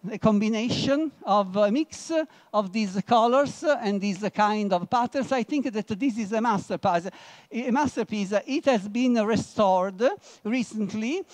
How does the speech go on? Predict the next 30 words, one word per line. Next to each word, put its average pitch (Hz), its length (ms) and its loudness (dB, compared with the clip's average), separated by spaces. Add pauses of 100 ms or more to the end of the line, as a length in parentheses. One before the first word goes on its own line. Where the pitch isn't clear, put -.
(160)
and 311 140 -2
it's 330 180 -6
not 370 300 0
a 277 60 2
museum. 175 680 0 (480)
You 311 240 -2
can 262 160 0
use 202 540 -2 (280)
as 208 200 0
an 180 140 0
hotel, 196 720 0 (460)
and, 277 300 0
uh, 247 180 6
it's 240 200 -6
very 294 460 2 (400)
contemporary 254 720 2
in 147 80 -2
a 151 80 -2
way. 156 240 -4 (240)
Many 320 500 4
people 262 500 2
from 196 320 2
all 214 540 2
over 247 160 0
the 240 140 0
world, 220 360 0
they 233 120 0
used 269 420 -2
to 233 100 -4
go, 190 440 2